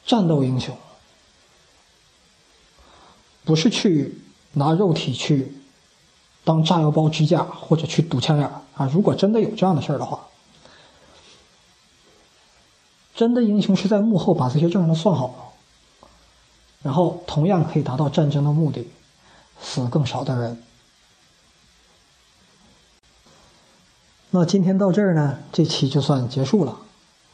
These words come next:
啊，利用这个战争，大家都了解的战争啊，把人类个体也好、群体也好，这个思维推进的步骤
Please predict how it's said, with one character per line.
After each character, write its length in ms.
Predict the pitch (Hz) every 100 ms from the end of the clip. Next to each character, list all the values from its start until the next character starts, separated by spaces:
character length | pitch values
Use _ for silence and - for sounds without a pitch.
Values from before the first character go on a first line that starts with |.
| - - - - - _ _ -
啊， 240 | 139 135
利 160 | 143 170
用 160 | 160 143
这 140 | 147
个 340 | 135 131 123 - - - - _ _ _ _ -
战 260 | 214 160
争， 240 | 135 127 123
大 120 | 147
家 120 | 143
都 140 | 156
了 140 | 143 147
解 120 | 156
的 120 | 139
战 320 | - 185 143
争 220 | 123 120 - _ -
啊， 200 | 117 - - _ _ - - - - - _ _ -
把 360 | 120 120 - - _ _ _ 147
人 260 | 131 143
类 260 | 139 - - - _ _ _
个 180 | - 180
体 220 | 143 -
也 80 | 127
好、 240 | 120 123 -
群 240 | - 151
体 140 | 156 131
也 80 |
好， 300 | 123 127 - - - -
这 120 | -
个 80 | 143
思 320 | - - 196
维 160 | 190 180
推 240 | 180 190
进 180 | 180 185
的 80 | 127
步 300 | - 262 196
骤 260 | 147 131